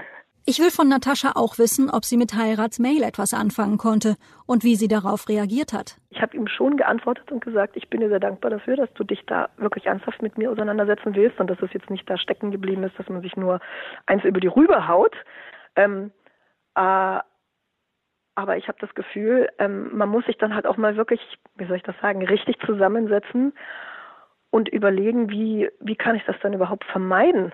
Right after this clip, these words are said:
Speaker 2: Also, dass ich, äh, dass ich wirklich was habe aus diesem Gespräch.
Speaker 1: Heilrat hatte sich mit seiner Mail eine andere Wirkung erhofft.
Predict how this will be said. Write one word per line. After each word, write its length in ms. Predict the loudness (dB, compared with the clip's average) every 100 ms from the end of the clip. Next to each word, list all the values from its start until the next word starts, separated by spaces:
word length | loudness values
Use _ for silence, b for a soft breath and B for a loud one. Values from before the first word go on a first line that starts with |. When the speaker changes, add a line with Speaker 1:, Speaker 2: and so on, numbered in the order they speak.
| -2
Speaker 2:
Also, 160 | 0 0
dass 160 | 0
ich, 260 | -4 -6 -6
äh, 60 | -6 -8 -18 -20 _ _ -18 -16 -16 _
dass 140 | -2 0
ich 160 | 0
wirklich 240 | 0 0 -4 -6 -6
was 160 | -2 0
habe 260 | 4 4 4
aus 80 | 2
diesem 240 | -2 -4
Gespräch. 420 | -8 -4 -4 -4 _ -2
Speaker 1:
Heilrat 420 | 2 4 4 2 0
hatte 200 | -2 0
sich 200 | -2 0
mit 140 | 0
seiner 260 | 0 2 2
Mail 240 | 2 0
eine 200 | -2 -4 -2
andere 460 | 0 2 2 0 -2
Wirkung 340 | -2 -2 -2
erhofft. 540 | -2 -2 -2 -4 -10